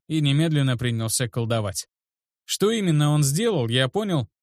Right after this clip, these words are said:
когда серией зарядил из лука быстрый выстрел, пока единственный мой прием. Все выпущенные снаряды увязли в невидимой преграде,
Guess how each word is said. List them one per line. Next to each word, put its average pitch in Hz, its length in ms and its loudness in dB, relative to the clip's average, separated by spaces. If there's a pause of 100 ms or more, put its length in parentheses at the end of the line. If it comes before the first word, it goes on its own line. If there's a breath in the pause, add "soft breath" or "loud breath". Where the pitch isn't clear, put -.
когда 151 280 2
серией 160 440 0
зарядил 139 520 0
из 123 120 0
лука 160 300 -2
быстрый 156 420 0
выстрел, 165 440 -4 (420)
пока 151 300 0
единственный 151 680 0
мой 120 180 -2
прием. 120 400 -2 (640)
Все 196 280 0
выпущенные 151 600 0
снаряды 147 580 0
увязли 131 520 0
в 120 80 -2
невидимой 135 480 0
преграде, 139 600 -2